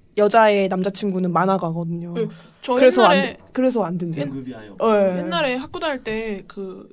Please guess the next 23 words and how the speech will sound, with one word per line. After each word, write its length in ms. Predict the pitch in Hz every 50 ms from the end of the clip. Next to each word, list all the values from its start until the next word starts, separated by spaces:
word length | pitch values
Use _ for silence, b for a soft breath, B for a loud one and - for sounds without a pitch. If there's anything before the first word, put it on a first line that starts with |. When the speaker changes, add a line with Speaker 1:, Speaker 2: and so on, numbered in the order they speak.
| - -
Speaker 2:
영어, 480 | - 214 214 233 233 226 214 185 165 165 - - _ _
Speaker 1:
네. 120 | 214 202
Speaker 2:
그러니까 420 | 202 208 196 196 196 - 185 185 185 - _ _ _ _ _ _ _ _ _ _ _ _
뭐라 200 | - 214 214 220
그러죠? 280 | 202 190 190 190 254 277 -
학교 280 | - 254 285 311 -
다닐 200 | 330 311 262 220
때 100 | 214 - 208 -
계약직이라고 640 | - - 220 220 214 214 - - 202 190 190 185 180
그래야 160 | 180 175 170
하나? 80 | 180 208
선생님 320 | - 254 247 233 208 208
Speaker 1:
어, 60 | 202 202 - 208 202 196
Speaker 2:
중에? 200 | 196 196 196 196
Speaker 1:
어. 100 | 196 190 b b b b b _
Speaker 2:
그런, 420 | _ - 220 208 196 185 180 180 180 -
그런 220 | - - 247 240
선생님이 760 | 226 294 302 311 320 294 254 214 214 214 220 226 226 214 208 214 b b b b b -
얼마 160 | 233 247 254
전에 160 | 247 247 226
친구랑 400 | 220 - 349 339 339 311 254 220
듀오에 540 | 214 - 247 254 254 240 226 214 190 196 190
가서 560 | - - 185 180 180 185 190 190 185 185 190